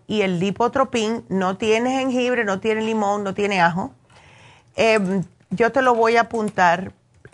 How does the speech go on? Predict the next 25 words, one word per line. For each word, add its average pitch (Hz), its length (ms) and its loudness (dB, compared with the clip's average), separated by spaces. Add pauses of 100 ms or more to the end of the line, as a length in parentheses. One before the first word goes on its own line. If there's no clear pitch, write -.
(100)
Y 262 300 0 (380)
a 262 160 6
ver 302 360 4
si 262 760 -4
poquito 277 640 0
a 294 120 0
poco, 220 420 2
haciendo 226 720 -2
estos 233 420 -4
cambios, 214 680 -2 (580)
pues 262 260 2
te 269 120 -2
sientes 226 580 -4
mejor, 190 560 0
porque 196 580 -2 (460)
me 214 160 -2
llevas 269 280 4
un 277 180 -2
año 262 280 2
solamente 220 920 0 (140)
y 208 320 -4 (480)
no 240 420 0
es 233 240 -4
bueno 220 560 -2
que, 175 600 -6